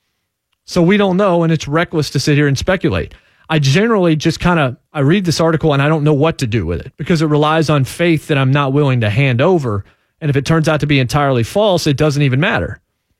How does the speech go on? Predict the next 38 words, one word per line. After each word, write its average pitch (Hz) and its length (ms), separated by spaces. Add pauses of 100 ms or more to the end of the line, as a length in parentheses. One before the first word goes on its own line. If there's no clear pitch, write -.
(240)
because 147 520
there 170 160
are 147 60
still 214 380
a 147 40
lot 143 180
of - 80
people 165 340
out 113 180
there. 110 360
I'm 147 80
not 151 100
saying 156 180
anybody 139 360
listening 135 340
right 127 160
now, 147 220
although 127 200
I'm 131 100
sure 147 180
there 123 200
are 98 100
a 90 40
few. 143 360 (680)
There 202 140
are - 20
a 233 40
lot 226 160
of 170 60
people 226 220
who 143 80
probably 175 280
think 170 180
Peyton 160 240
Manning 160 320
used 151 260
performance-enhancing 143 880
drugs 117 600